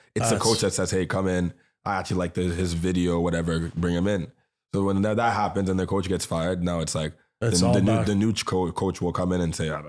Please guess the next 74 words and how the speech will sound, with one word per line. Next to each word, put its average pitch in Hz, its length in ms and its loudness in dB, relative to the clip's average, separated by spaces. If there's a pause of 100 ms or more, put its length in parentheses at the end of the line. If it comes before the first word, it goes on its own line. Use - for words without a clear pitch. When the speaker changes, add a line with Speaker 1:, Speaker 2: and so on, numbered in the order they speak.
Speaker 1:
I 73 160 -10
have 80 200 -2
my 78 80 -4
own 80 180 -2
players. 76 340 -4
Who's 85 200 -4
this 127 120 2
guy?" 123 100 2
Speaker 2:
Exactly. 135 680 2
No, 143 160 4
Speaker 1:
But, 185 140 6
Speaker 2:
I - 20 2
Speaker 1:
but 131 60 4
Speaker 2:
hear 127 260 4
Speaker 1:
that's 196 160 6
not 151 140 2
even 147 180 4
the 123 180 4
issue. 127 280 2
The 90 100 0
coach 131 300 0
got 120 200 -2
fired 113 280 0
and 107 100 0
then 104 160 0
covid 120 220 2
Speaker 2:
Oh, 135 180 4
Speaker 1:
happened 98 140 4
Speaker 2:
covid 185 180 6
Speaker 1:
at, 160 60 4
Speaker 2:
happened 151 240 4
Speaker 1:
at 127 60 4
the 107 60 4
Speaker 2:
too. 170 100 4
Speaker 1:
same 120 260 4
time. 110 280 0
Speaker 2:
Yeah, 131 100 4
Speaker 1:
So 156 100 6
even 160 80 6
Speaker 2:
yeah. 156 140 6
Speaker 1:
then, 123 200 2
they 135 100 0
didn't 175 260 4
have 147 280 2
time 131 300 2
for 123 80 0
the 123 80 2
new 127 100 2
coach 123 220 2
to 117 80 0
come 113 160 2
and 101 100 0
say, 113 80 2
"I 113 60 4
don't 110 140 2
like 107 140 0
this 101 120 0
guy." 95 220 0
It - 120 -10
was 95 120 0
like, 101 180 -2 (200)
Speaker 2:
Yeah, 120 220 2
Speaker 1:
yo, 107 80 4
Speaker 2:
two 151 140 6
of 143 40 4
the 139 80 4
worst 139 220 2
case 131 120 4
Speaker 1:
every-, 127 120 4
Speaker 2:
scenarios. 127 200 4
Speaker 1:
everyone 135 280 4
was 117 160 2
like, 110 240 2
"Yo, 107 460 0